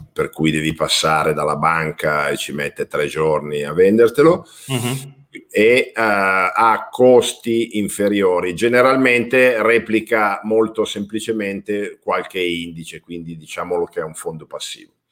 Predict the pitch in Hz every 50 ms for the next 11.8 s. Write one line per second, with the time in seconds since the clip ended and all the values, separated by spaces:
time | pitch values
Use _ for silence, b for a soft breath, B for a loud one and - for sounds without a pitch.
0 | _ - _ _ - 127 127 - 127 - 92 82 - - - - _ _ _ -
1 | 101 95 - - - - - - - _ _ _ _ _ _ _ _ - 107 95
2 | 78 - - - _ _ _ _ _ _ _ _ _ _ _ _ _ _ _ _
3 | _ _ - 139 135 127 113 104 98 98 95 - - - 101 104 98 98 95 -
4 | 131 123 - - 127 117 - - 127 131 127 127 120 - - - 113 110 104 101
5 | 98 95 - - 85 90 87 87 85 87 - 98 87 - 95 85 107 107 110 127
6 | 135 131 117 113 110 101 104 101 82 - 113 113 113 107 - - 98 87 82 95
7 | 87 - - - 113 113 107 82 - - 95 90 90 - - - 78 85 90 90
8 | 90 85 - - - 80 80 76 76 78 78 80 _ - 95 95 80 73 80 90
9 | 101 104 101 98 90 82 90 90 87 82 - - 73 80 80 78 78 76 76 76
10 | 76 78 85 90 90 90 85 - - 78 78 76 76 73 73 73 73 73 73 73
11 | 73 71 71 76 76 73 73 71 71 69 69 69 69 69 71